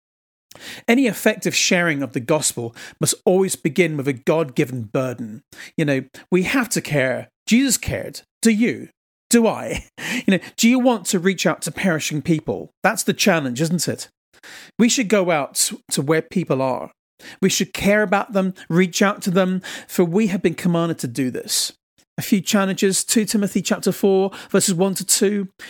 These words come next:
"In the presence of God and of Christ Jesus, who will, who will judge the living and the dead, and in view of his appearing and his kingdom, I give you this charge.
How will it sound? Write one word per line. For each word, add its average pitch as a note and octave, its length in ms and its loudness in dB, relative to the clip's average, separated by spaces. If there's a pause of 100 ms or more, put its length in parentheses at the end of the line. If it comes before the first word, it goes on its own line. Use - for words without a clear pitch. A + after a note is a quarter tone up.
(160)
"In G3 100 2
the G3+ 80 2
presence B3+ 360 0
of F3 160 0
God G#3+ 220 2
and G3 120 0
of F#3+ 140 -2
Christ - 400 -2
Jesus, E3+ 460 0 (260)
who F3+ 80 6
will, E3+ 260 0 (200)
who G3 120 4
will F3+ 120 2
judge G3+ 360 0
the E3+ 120 4
living F3+ 340 0
and D#3+ 80 -2
the D3 80 0
dead, C#3+ 400 -2 (480)
and F3 140 2
in E3 120 0
view F#3+ 200 2
of E3+ 60 0
his D#3 180 0
appearing E3 640 0
and C#3 80 -2
his C#3+ 160 0
kingdom, C#3 600 -2
I E3 140 0
give G3+ 320 2
you G#3+ 80 2
this F3+ 240 0
charge. D3 640 0